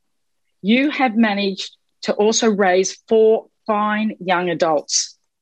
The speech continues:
And you are now the proud grandfather to no less than eleven grandchildren. Tell us, Ronnie, did any of your four children follow in your footsteps into rugby league?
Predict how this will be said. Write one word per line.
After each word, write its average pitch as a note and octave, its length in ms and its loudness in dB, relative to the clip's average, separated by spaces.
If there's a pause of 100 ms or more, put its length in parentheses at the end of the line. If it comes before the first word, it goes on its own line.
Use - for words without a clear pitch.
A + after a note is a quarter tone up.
(1400)
And G3+ 160 2
you G3 80 4
are F#3+ 80 2
now G#3 380 0
the A3 100 -2
proud G3 360 -2
grandfather F#3 840 -2
to F#3+ 120 -2
no F#3 160 2
less F3+ 380 -2
than F3 180 -4
eleven F3 580 0
grandchildren. D#3+ 760 -4 (720)
Tell D4 180 0
us, - 200 -2
Ronnie, E3+ 340 -2 (540)
did A3+ 160 2
any D#4 240 4
of B3 80 0
your A#3 200 0 (100)
four G#3+ 240 4
children F3+ 680 -2
follow G#3 200 0
in G3 160 -4
your E3+ 120 0
footsteps - 600 -4
into F3+ 260 -6
rugby E3 280 0
league? F#3+ 300 2